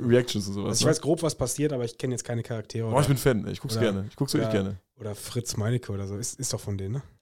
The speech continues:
Speaker 1: Der ist da auf jeden Fall der große Macher. Da können wir uns gar nicht drüber unterhalten.
Speaker 2: Nee, gar
Speaker 1: Aber,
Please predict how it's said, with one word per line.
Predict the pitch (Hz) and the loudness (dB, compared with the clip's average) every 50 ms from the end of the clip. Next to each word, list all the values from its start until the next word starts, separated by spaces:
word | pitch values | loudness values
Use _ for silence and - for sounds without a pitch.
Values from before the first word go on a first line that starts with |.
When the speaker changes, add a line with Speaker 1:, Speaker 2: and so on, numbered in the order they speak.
| _ - 127 | _ -6 -2
Speaker 1:
Der | 123 127 | 0 0
ist | 135 139 - | 0 2 4
da | 123 120 120 117 95 | 6 6 8 6 6
auf | - 117 123 | 4 2 0
jeden | 120 117 | 0 0
Fall | 127 117 | 0 0
der | 110 | 0
große | 107 113 113 117 | 0 -2 -2 0
Macher. | 107 127 120 110 107 | 0 2 2 4 4
Da | 117 | 4
können | - 180 190 | 4 4 4
wir | |
uns | 175 151 | 4 4
gar | 175 180 | 4 4
nicht | 185 180 | 4 4
drüber | 180 165 185 | 4 2 4
unterhalten. | 175 175 170 185 175 143 110 101 104 - | 4 4 6 6 6 4 4 2 0 -2
Speaker 2:
Nee, | 143 147 139 | -4 -4 0
gar | 131 139 | 6 8
Speaker 1:
Aber, | 147 160 151 156 170 156 - 147 160 160 165 165 165 | 10 10 10 10 10 8 8 8 8 8 8 8 6